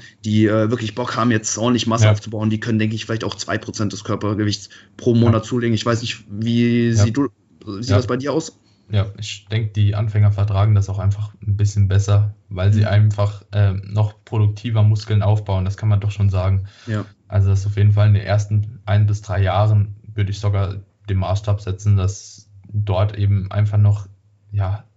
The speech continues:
Speaker 2: mehr Muskelmasse in kürzerer Zeit aufgebaut werden kann
Speaker 1: Mhm.
Speaker 2: und so auch die Energie, die man damit zuführt, eben besser verwertet werden kann.
Speaker 1: Auf jeden
Speaker 2: So,
Speaker 1: Fall.
Speaker 2: und später dann ein bisschen lower reingeht.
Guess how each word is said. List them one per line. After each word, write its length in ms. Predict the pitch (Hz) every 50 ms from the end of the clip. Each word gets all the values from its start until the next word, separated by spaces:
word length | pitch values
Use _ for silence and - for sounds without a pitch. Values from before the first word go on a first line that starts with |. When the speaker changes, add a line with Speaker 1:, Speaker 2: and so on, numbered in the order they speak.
| _ 101
Speaker 2:
mehr 300 | 104 101 101 101 104 104
Muskelmasse 680 | 107 110 113 107 - - 120 107 104 104 107 - 104
in 80 | 92 101
kürzerer 420 | - - 110 104 110 104 98 92
Zeit 260 | - - 101 107 104
aufgebaut 520 | - 104 107 107 - 104 104 90 92 92 95
werden 240 | 92 92 95 98 98
kann 320 | 101 98 101 104 104 104 -
Speaker 1:
Mhm. 280 | 113 110 110 107 107 104 104
Speaker 2:
und 80 | 101
so 120 | 101 117 110
auch 180 | 95 107 107 104
die 240 | - 104 104 101 98
Energie, 640 | 104 107 104 104 98 98 107 110 113 113 113 110 104 - 95
die 60 | 113
man 220 | 113 107 104 107 101
damit 380 | 98 98 107 107 104 104 -
zuführt, 580 | - - 127 117 107 - 110 107 104 104 104 -
eben 220 | 101 101 101 101
besser 200 | 98 104 107 107
verwertet 480 | 104 - 101 95 98 92 101 104 98 104
werden 260 | 95 87 90 92 98
kann. 200 | 98 92 101 101 - - - - - - 101 101
Speaker 1:
Auf 160 | 110 - -
jeden 160 | 107 101 95
Speaker 2:
So, 60 | 92
Speaker 1:
Fall. 80 | - 95
Speaker 2:
und 120 | 101 104
später 420 | - - - 101 101 104 107 104 101
dann 360 | 101 98 98 98 95 101 101 - _ _ _ _ _ -
ein 160 | 104 107 101
bisschen 280 | 101 104 - 107 104
lower 320 | 98 95 95 101 98 101 101
reingeht. 360 | 92 92 95 92 90 98 -